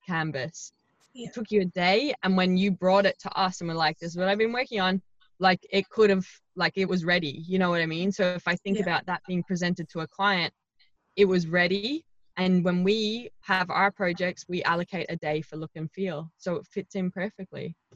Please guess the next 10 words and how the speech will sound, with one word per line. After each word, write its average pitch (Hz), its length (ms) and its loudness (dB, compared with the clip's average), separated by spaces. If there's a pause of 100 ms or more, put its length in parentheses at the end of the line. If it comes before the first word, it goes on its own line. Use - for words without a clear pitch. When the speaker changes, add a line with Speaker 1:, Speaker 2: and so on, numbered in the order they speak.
(120)
Speaker 2:
Yeah. 269 240 -6 (640)
Speaker 1:
So 175 220 -2 (140)
just 196 260 -2
Speaker 2:
And 202 160 0
Speaker 1:
to, 208 80 -8
and, 220 220 0 (160)
like, 220 200 2
sometimes 233 560 0
on 196 140 4
quicker 202 500 -2